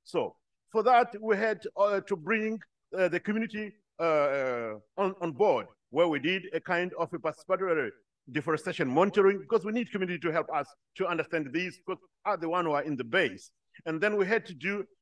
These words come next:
uh, our permanent plot sampling in order to continue to measure all of this information. The most, uh, interesting things where we started to have, uh, cooperation with I T two O, uh, where we,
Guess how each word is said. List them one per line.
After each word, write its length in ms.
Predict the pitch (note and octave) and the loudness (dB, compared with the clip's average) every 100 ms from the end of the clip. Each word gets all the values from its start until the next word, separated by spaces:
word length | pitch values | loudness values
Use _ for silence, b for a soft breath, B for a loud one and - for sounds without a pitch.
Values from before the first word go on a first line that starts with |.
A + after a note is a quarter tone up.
| - | -6
uh, 360 | F3 D#3+ D3+ C#3+ D3+ | 0 4 4 2 -2
our 200 | D3+ C3+ | 0 0
permanent 560 | F3+ G3+ F3+ D#3+ D#3+ | 0 0 2 0 0
plot 220 | E3 C#3+ | 0 0
sampling 380 | - F3+ F#3 G#3+ G#3 | 0 -2 0 -6 -4
in 100 | E3+ | 0
order 180 | E3 E3 | 4 2
to 140 | - | 2
continue 440 | F3+ F3 A3+ A3 C3+ | -6 -4 -4 -4 -4
to 120 | C#3 | -4
measure 280 | D3 C3+ A#2+ _ - | -4 -4 -8 _ -2
all 140 | D#3 | 0
of 80 | D3+ | 2
this 140 | D3+ | 0
information. 540 | C#3+ C#3+ C3 C3 A#2 F2+ _ _ _ | -6 -6 -6 -6 -6 -18 _ _ _
The 140 | D#3+ E3 | -2 0
most, 240 | F3+ A#3+ - - G#3 | 0 -2 -4 -4 4
uh, 340 | F#3+ F3 E3 E3+ | 6 8 6 2
interesting 400 | G#3 F#3+ F3 D#3 | -4 -2 -2 -2
things 320 | F#3 F3+ - _ | -4 -6 -12 _
where 260 | E3 D#3+ F#3+ | 2 4 4
we 60 | D#3 | 2
started 240 | F3+ E3 | -4 -4
to 80 | D#3 | -2
have, 180 | D3 D#3+ _ b - | -2 -4 _ b -2
uh, 420 | D3+ C#3 B2+ B2 - | 4 4 4 -2 -4
cooperation 480 | - D#3 F#3 G3 | -2 2 2 0
with 120 | D#3+ D#3 | -6 -2
I 120 | E3 F3+ | 0 0
T 160 | E3+ | -4
two 180 | D#3 D#3+ | 0 2
O, 340 | G3 G3+ G#3 _ b - | 4 2 -2 _ b 2
uh, 240 | F3+ D3+ C3+ | 6 6 4
where 460 | C3+ F#3 G3 G#3+ - _ _ - | 4 6 6 4 -2 _ _ -4
we, 800 | D3+ E3+ D#3+ D#3 D3 C#3+ C#3 | 2 4 6 6 6 6 6